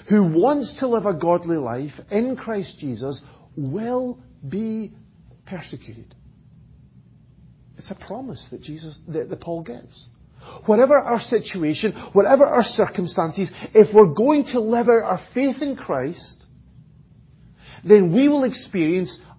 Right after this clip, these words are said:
unjust and undeserved suffering. This might come from our family, or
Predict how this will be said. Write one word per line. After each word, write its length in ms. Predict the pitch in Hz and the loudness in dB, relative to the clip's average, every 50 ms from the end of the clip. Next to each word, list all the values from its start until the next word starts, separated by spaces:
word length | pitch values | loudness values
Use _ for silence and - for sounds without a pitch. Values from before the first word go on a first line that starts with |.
| - _ - | -16 _ -6
unjust 880 | 170 220 254 269 269 247 180 185 147 110 156 - - - - - - - - _ - - - - - - - - - - - - - - - - - - - _ _ _ | -4 -4 -4 -4 -4 -4 -4 -4 -6 -6 -8 -10 -14 -18 -18 -20 -20 -20 -20 _ -20 -20 -20 -20 -20 -20 -20 -20 -20 -20 -20 -20 -20 -20 -20 -20 -20 -20 -20 _ _ _
and 120 | - 147 143 - | -14 -14 -14 -12
undeserved 680 | - 147 160 170 151 160 147 143 160 151 143 139 - - - - - | -10 -10 -8 -8 -8 -8 -8 -8 -10 -10 -10 -12 -14 -18 -20 -20 -20
suffering. 500 | - - - 117 - - - - - - - - - - - - - - _ - - _ - - - - - - - - - - - - - _ _ _ - _ _ - - - - - - | -20 -20 -20 -20 -20 -20 -20 -20 -20 -20 -20 -20 -20 -20 -20 -20 -20 -20 _ -20 -20 _ -20 -20 -20 -20 -20 -20 -20 -20 -20 -20 -20 -20 -20 _ _ _ -20 _ _ -20 -20 -20 -20 -10 -4
This 220 | 156 170 160 - - | -2 -2 -2 -2 -2
might 240 | 160 160 185 196 - | 0 0 0 0 0
come 320 | - 175 180 170 165 - - - | -4 -6 -6 -6 -8 -10 -12 -12
from 160 | - 143 120 | -12 -12 -10
our 100 | 117 - - - | -12 -14 -14 -12
family, 460 | 151 131 131 139 156 196 247 262 262 - - _ _ _ _ - - - - _ _ _ _ _ _ _ - - - _ _ _ - - - - - - - - - - | -12 -12 -10 -10 -12 -12 -12 -14 -16 -18 -20 _ _ _ _ -20 -20 -20 -20 _ _ _ _ _ _ _ -20 -20 -20 _ _ _ -20 -20 -20 -20 -20 -20 -20 -20 -6 0
or 200 | 185 185 175 147 | 2 2 2 2